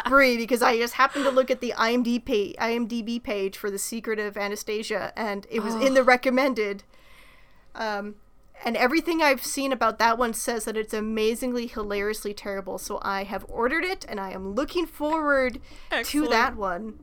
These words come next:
Speaker 2: Oh, that should be good.
Speaker 1: Mm-hmm.
Speaker 2: I, I look forward to s-, to see if you will be putting this forth as another,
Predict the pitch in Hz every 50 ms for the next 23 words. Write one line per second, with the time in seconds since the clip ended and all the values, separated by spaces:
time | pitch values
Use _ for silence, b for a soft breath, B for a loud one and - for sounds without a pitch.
0 | - - - - - - - 233 220 214 214 208 202 196 190 185 180 165 185 190
1 | 202 208 208 - - 180 - 175 175 156 - 175 175 165 160 170 165 160 - -
2 | - - - - - - 247 247 254 254 220 196 208 220 202 190 196 208 190 180
3 | 196 208 214 233 220 226 - - - 214 214 214 226 226 226 233 233 220 220 -
4 | - - 202 - - - - - - 226 - - - 233 226 226 226 226 220 -
5 | - 196 190 190 - 214 220 226 220 214 208 b b b b b b b b b
6 | - 214 220 226 247 240 - 247 269 262 269 247 247 214 226 240 233 - - -
7 | - 214 214 208 214 202 196 185 190 190 190 190 190 185 185 190 185 190